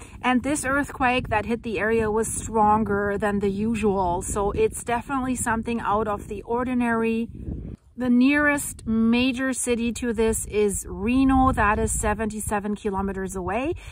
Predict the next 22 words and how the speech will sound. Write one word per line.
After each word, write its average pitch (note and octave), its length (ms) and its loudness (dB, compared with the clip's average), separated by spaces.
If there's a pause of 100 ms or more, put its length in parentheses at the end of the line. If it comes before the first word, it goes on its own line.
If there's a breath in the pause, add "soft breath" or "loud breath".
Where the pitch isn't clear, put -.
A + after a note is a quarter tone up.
(140 loud breath)
and A#3 100 0
it A#3+ 80 0
has A3+ 240 2
a A#3 80 -2
population G#3 880 -2
of F#3+ 260 0
roughly G#3 440 -2
two D4+ 180 -2
hundred C#4+ 240 2
forty-one A3 540 -2
thousand G3 720 -2
people. A3+ 580 -4 (400 loud breath)
And A#3+ 320 4
of A3+ 160 -4
course, - 540 -4 (160)
many A3+ 720 2 (160)
were A#3+ 560 2
surprised. - 920 -4 (800 soft breath)
So D4+ 180 -2
the D4 100 0
quake D4 340 -2
was C#4+ 460 -4